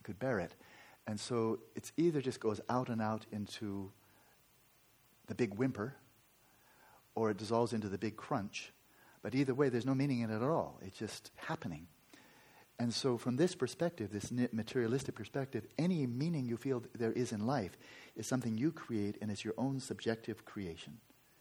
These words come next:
And if it's meaningful to you, well, then that's good. If it's collecting marbles, collecting stamps,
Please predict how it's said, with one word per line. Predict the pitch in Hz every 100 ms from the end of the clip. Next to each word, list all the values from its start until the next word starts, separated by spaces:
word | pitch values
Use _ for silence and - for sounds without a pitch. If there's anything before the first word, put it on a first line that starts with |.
| -
And | 101
if | 98
it's | 92
meaningful | 104 151 156 135
to | 135
you, | 139
well, | 135 110
then | 120 120
that's | 113 -
good. | - - - - - - - -
If | -
it's | 202 - -
collecting | - 117 131 110 101
marbles, | 117 135 139 139
collecting | - 104 113 104 90
stamps, | - - 123 131 - -